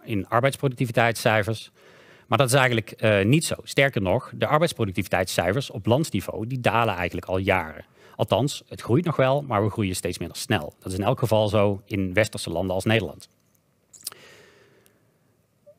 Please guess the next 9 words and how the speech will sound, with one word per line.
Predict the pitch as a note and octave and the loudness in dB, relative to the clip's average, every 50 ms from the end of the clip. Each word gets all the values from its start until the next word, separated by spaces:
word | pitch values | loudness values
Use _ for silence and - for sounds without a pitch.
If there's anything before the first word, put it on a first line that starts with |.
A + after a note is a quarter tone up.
| _ _ _ - | _ _ _ 0
Dat | - - - | 2 2 2
terwijl | - - C#3+ B2 B2 | 4 2 2 4 4
je | A#2+ | 4
zou | A2 - A#2+ G#2 | 4 4 2 4
verwachten | A2 A2+ A#2 C#3+ D3 - - G#2 G#2+ C3 E3+ F3+ | 4 4 4 4 2 0 0 0 2 2 0 -2
dat | B2+ A#2 A#2 G#2+ G#2+ G2+ | 0 2 2 2 2 4
data | G2 A#2 B2 A#2+ - | 4 2 4 4 0
science, | - - A2+ G#2+ G2+ G#2 G#2 G2 - - - - _ _ | 0 2 2 2 2 2 0 -2 -4 -8 -10 -14 _ _
ehm, | - A2 G2+ F#2+ F#2+ F#2+ F#2+ F#2 F2+ | 0 2 4 4 4 2 2 0 -2